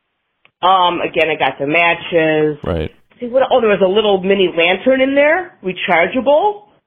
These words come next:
Speaker 2: Okay.
Speaker 1: And there was also a gear tightener. It's like a line that never sags.
Speaker 2: Huh.
Speaker 1: So, yeah, I, I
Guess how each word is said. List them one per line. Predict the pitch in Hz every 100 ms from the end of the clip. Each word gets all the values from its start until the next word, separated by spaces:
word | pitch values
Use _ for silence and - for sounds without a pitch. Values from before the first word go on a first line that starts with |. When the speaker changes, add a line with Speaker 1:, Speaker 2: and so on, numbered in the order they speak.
| -
Speaker 2:
Okay. | 190 104 - -
Speaker 1:
And | 214
there | 233
was | 233
also | 240 254 277 247
a | 214 214 196 190 160 -
gear | 175 247 285 285 277 - -
tightener. | 165 151 151 139 135 127 _ _ _ _ _
It's | 196 190
like | 214 196
a | 185 151
line | 151 175 214 208 165 139
that | 147 143 143 160
never | 165 165 165 -
sags. | 185 151 117 - _ _ _ _ _ _ _ _ _ _ _ - _
Speaker 2:
Huh. | - 185 - - -
Speaker 1:
So, | 240
yeah, | 240 254
I, | 196 190 - -
I | 233